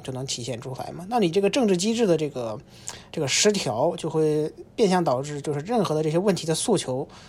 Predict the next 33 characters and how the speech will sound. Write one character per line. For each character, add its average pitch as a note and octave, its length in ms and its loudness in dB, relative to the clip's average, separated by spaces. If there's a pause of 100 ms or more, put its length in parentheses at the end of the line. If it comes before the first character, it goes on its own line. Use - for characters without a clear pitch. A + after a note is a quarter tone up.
(120)
都 G3 160 2
没 G3+ 120 8
有 E3 120 6
一 D#3 80 2
个 E3 120 0
有 B2+ 180 -2
效 E3+ 140 0
的 D#3 80 2
解 B2+ 160 -6
决 A#2 120 -6
办 F#3 220 6
法， - 100 -14 (120)
最 - 120 -2
后 D#3 160 0
这 C#3+ 160 -2
个 B2 80 -4
都 D3+ 220 0
是 B2+ 260 -6 (320)
一 D#3 80 -4
切 E3 200 2
问 E3+ 160 4
题 C#3 180 -4
归， E3 240 2
归， E3+ 240 2
归， E3 160 -2 (100)
归 G3+ 140 8
咎 G3+ 160 6
于 E3+ 100 6
制 G#3 160 2
度 D3+ 120 2
性 B2+ 180 -4
问 B2+ 140 -6
题。 - 240 -14